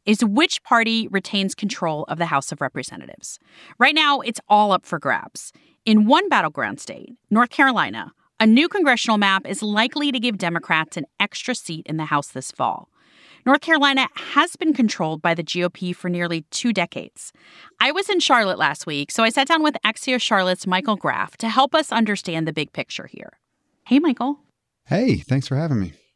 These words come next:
Speaker 1: You wrote about how Democrats are looking at this as an opportunity. How are they capitalizing on redrawing maps here?
Speaker 2: So the maps were, when the legislature originally drew the maps,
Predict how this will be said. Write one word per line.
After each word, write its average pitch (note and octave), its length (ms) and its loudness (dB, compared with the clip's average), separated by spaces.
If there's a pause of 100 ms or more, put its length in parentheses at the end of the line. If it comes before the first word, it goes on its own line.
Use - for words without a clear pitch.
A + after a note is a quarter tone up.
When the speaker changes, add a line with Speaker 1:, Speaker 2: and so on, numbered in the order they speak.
(100)
Speaker 1:
You G4+ 380 0
wrote F#4 160 4
about C4+ 240 4
how G#3+ 180 4
Democrats G#3 460 -2
are F3 340 0
looking A#3+ 480 4
at A#3 120 2
this F3+ 180 -4
as F#3 140 -2
an E3+ 80 -4
opportunity. D#3 1040 -2
How D4 360 2
are D#4+ 140 2
they A#3+ 160 0
capitalizing E3+ 960 -2
on D#3 220 0
redrawing D3+ 480 -2
maps - 320 -8
here? - 340 -14 (540)
Speaker 2:
So - 180 2
the B2 80 4
maps D3+ 360 0
were, A2 440 2
when A2+ 180 2
the G#2+ 60 2
legislature G#2+ 760 0
originally A#2 420 2
drew G2 220 2
the F2+ 100 0
maps, F2 540 0